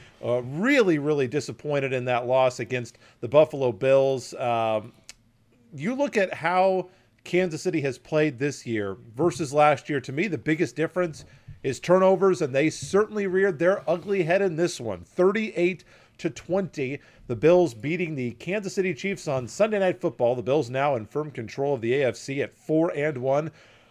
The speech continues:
The Chiefs find themselves at two and three, and again, I know that they're this close to being four and one. They're not that far away from being oh and five at this point, Tommy. And when you look at the Chiefs, they're not exactly running it back to the Super Bowl again, are they?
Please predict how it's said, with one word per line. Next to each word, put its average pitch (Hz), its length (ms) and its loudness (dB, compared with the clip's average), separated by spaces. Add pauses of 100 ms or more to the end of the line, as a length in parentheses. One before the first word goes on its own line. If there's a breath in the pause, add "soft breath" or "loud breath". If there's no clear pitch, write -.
The 139 80 -4
Chiefs 226 320 0
find 226 180 0
themselves 220 520 2
at 143 120 -2
two 247 280 -4
and 226 120 -6
three, 220 480 0
and 202 140 -2
again, 190 640 0
I 170 180 0
know 202 260 4
that 180 180 -2
they're 190 260 4 (140)
this 160 400 2
close 190 380 2
to 156 100 -6
being 160 320 0
four 185 360 2
and 170 120 -2
one. 170 340 2 (480 soft breath)
They're 214 120 4
not 311 180 8
that 269 300 6
far 220 160 6
away 202 260 4
from 165 200 -2
being 185 220 2
oh 185 160 4
and 127 140 -2
five 101 500 4
at 120 120 -4
this 127 180 -4
point, 113 320 -6
Tommy. 139 480 -2
And 127 440 -4
when 139 120 -8
you 143 140 -2
look 208 180 0
at 226 60 -6
the 208 80 -4
Chiefs, 208 560 -4 (100)
they're 156 240 2
not 196 240 2
exactly 185 540 0
running 160 260 -2
it 139 160 -2
back 151 280 4
to 156 60 -4
the 139 120 -4
Super 139 280 -6
Bowl 143 220 2
again, 120 340 -2
are 127 220 4
they? 107 240 4